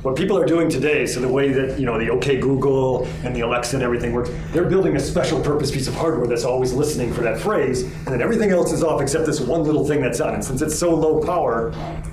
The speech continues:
therefore I can leave it always on. But as we want more functionality there, and we want the more always on stuff, I think that's where this could really shine. So that's what at least we've been working at. I think, you know,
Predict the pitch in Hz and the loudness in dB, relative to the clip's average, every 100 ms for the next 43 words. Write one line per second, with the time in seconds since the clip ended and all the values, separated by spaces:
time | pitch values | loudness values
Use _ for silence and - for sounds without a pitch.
0 | - - 135 135 127 120 120 120 117 107 | -8 -4 -2 0 0 0 -2 -2 0 0
1 | 107 101 98 - - - - - 151 139 | 0 -2 -2 -2 -4 -8 -6 0 0 2
2 | 151 165 135 135 156 151 147 - 117 120 | 2 2 0 0 2 0 0 -2 -2 0
3 | 123 101 98 - - - - - 113 117 | 0 0 -2 -2 -4 -6 -10 -6 -4 -2
4 | 123 160 143 120 117 113 104 98 95 104 | -2 0 -2 -2 -2 -2 0 -2 -2 -4
5 | 92 - 107 107 120 123 - 120 110 95 | -4 -4 -2 -2 0 -2 -2 -2 0 -2
6 | 82 - - - 131 131 131 120 107 - | -4 -8 -10 -6 -4 -2 -2 0 -2 -2
7 | 123 - - - - - - - - 156 | -2 -4 -6 -8 -12 -12 -12 -12 -4 0
8 | 123 - - 151 156 147 143 147 139 131 | 0 0 -2 0 2 2 0 0 0 0
9 | 113 113 - - 95 127 139 160 - - | 0 -2 -4 -6 -4 -2 0 0 0 -6
10 | - - - - - 160 123 123 | -10 -10 -10 -10 -4 -2 0 -2